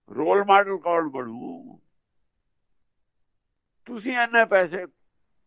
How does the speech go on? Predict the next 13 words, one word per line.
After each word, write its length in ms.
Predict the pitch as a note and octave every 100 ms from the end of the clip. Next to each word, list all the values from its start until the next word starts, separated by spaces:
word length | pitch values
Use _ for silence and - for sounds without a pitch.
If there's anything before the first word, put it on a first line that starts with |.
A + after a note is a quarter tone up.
| - -
ਅਰਬਾਂ 300 | D#3 - E3+
ਰੁਪਈਏ 320 | D#3+ D#3+ C#3+
ਕਾਹਦੇ 340 | D3 D#3+ D#3+ E3
ਤੇ 160 | E3
ਲਾਏ? 260 | C3 A#2+ B2
ਰੋਲ 260 | A2 A#2+ B2+
ਮਾਡਲ 340 | C#3 C3 C3+
ਇੱਕ 160 | C3 C#3+
ਵੀ 100 | D#3+
ਬਣਾਇਆ 340 | B2 B2+ D#3+
ਕੋਈ? 240 | - - - -
ਆਪ 200 | - B2
ਬਣੇ? 280 | C3+ A3